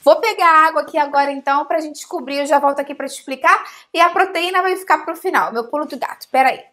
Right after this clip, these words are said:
Prontinho, aproveitei pra ir lá pegar minha água. Minha água tá morna. Vou colocar ela aqui agora. A gente bota a quantidade de água que cubra mais ou menos o nosso macarrão aqui. Vou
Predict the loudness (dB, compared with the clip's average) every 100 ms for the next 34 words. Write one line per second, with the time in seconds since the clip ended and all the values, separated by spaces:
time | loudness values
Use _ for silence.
0 | _ 0 0 -2 -2 0 4 4 2 0
1 | -2 2 2 2 -4 -4 -2 2 4 2
2 | 0 -2 -2 -2 0 0 2 4 4 2
3 | 0 -6 -6 -8 -6 -6 -8 -6 -4 -2
4 | -4 -10 -12 -10 -10 -8 -4 -2 -4 -4
5 | -2 -4 -6 _ _ _ -20 -20 _ _
6 | _ _ _ _ _ _ _ _ _ _
7 | -10 -8 -8 0 2 2 -2 -4 -4 -2
8 | -2 -4 -8 0 4 4 4 -2 -6 -16
9 | -14 -4 0 0 0 -4 -4 -4 -4 -4
10 | -6 -8 -8 -6 -6 -6 -6 -4 -6 -4
11 | -6 -6 -8 -14 -12 -10 -12 -14 _ -10
12 | -8 -10 -14 0 4